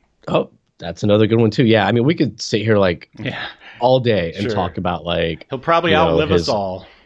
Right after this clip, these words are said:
Speaker 1: Yeah, yeah. No, he's awesome, awesome. He's got three hundred forty-nine credits on I M D B, which is insane.
Speaker 2: <laughs>
Speaker 1: Insane amount of credits. Um, anyways, uh, then we've got Richard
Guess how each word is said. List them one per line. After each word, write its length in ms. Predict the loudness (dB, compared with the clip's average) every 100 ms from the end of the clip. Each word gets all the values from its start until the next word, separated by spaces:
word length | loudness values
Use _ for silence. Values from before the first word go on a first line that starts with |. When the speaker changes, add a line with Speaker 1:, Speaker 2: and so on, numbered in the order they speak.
| _ _ _ _ _ _ _ _
Speaker 1:
Yeah, 300 | 0 0 0
yeah. 260 | -2 -2
No, 180 | 0 0
he's 360 | 2 2 2 0 -8 _
awesome, 420 | -2 0 0 -6 -10
awesome. 320 | -8 -6 -4
He's 160 | -4 0
got 260 | 0 0 -10 _ _ _ _ _ _
three 180 | -2 0
hundred 420 | 2 2 2 0
forty-nine 520 | -8 -2 2 4 2 0
credits 360 | 0 0 0
on 80 | -2
I 100 | 0
M 100 | 0
D 100 | -2
B, 160 | -2 -2
which 220 | -4 -4
is 200 | -6 -8 -16 -14
insane. 1200 | -2 2 2 0 -4 -10 -10 -8 -2 0 0 -2 -10 -16 -18 _ -20 _
Speaker 2:
<laughs> 500 | -20 -20 -20 -20 _
Speaker 1:
Insane 500 | 4 4 4 4 4
amount 180 | 4 2
of 60 | 0
credits. 400 | -4 -4 -8 -18 -18 -20 _
Um, 420 | 2 4 4 0 -2
anyways, 380 | -2 2 2 0 -2
uh, 200 | 0 2
then 100 | 0
we've 220 | -2 -2
got 360 | 0 0 0 -6
Richard 840 | -10 -6 -2 -2 -2 2 2 2 -2